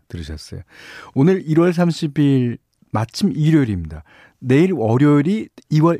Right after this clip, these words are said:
일일이에요. <laughs> 이런 날도 흔치 않죠. 예. 자, 사일사삼 번님이 "현디 덕에 심심하지 않아요? 매일 오전 열한 시가 기다려집니다."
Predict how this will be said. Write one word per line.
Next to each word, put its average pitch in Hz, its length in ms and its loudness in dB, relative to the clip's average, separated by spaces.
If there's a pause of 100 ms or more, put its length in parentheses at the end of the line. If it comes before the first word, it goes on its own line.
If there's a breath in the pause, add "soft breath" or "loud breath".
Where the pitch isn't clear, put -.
(120)
일일이에요. 135 600 -2 (160)
<laughs> 131 320 -4
이런 160 300 0
날도 151 480 -2 (100)
흔치 185 280 -2
않죠. 87 340 -10 (160)
예. 82 260 -14 (1400 loud breath)
자, 123 400 2 (1600 soft breath)
사일사삼 143 840 0
번님이 95 600 0 (380 soft breath)
"현디 185 340 0
덕에 170 320 0
심심하지 160 640 0
않아요? 123 420 -2 (180)
매일 139 560 2
오전 135 360 2
열한 101 240 0
시가 98 340 -8
기다려집니다." 85 680 -8